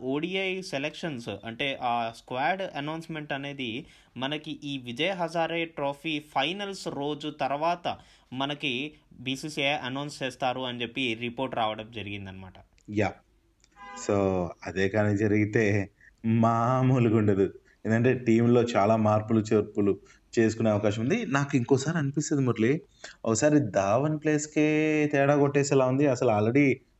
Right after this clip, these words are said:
Speaker 2: కొంచెం పక్కకి తప్పుకున్నట్టే కదా, ఇంక మొత్తానికి తేడా కొట్టేస్తదేమో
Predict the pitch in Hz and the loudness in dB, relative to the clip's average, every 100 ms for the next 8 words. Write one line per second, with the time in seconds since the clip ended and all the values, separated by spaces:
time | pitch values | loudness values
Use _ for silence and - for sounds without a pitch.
0 | - 135 143 - 117 147 139 123 - 143 | -4 0 0 2 2 2 2 0 0 0
1 | 139 135 127 120 131 160 - - 120 120 | 0 2 2 4 4 2 -2 -8 -4 -2
2 | 110 110 107 135 139 135 123 127 127 120 | 2 2 2 2 2 0 4 4 4 2
3 | 120 - 117 113 120 160 | 0 -2 -2 0 0 -4